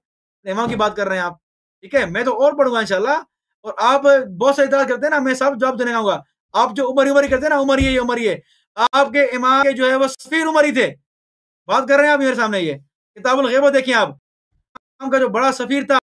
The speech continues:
اسید، اس کا لقب تھا عمری، عمری، عمری۔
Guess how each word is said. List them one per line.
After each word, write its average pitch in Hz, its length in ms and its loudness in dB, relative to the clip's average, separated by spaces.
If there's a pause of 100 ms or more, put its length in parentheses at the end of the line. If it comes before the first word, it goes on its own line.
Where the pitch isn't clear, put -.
(140)
اسید، 262 320 -4 (920)
اس - 80 -20
کا 262 100 -2
لقب 277 240 -2
تھا 285 120 2
عمری، 262 380 0 (1080)
عمری، 285 140 -2 (120)
عمری۔ 226 240 -2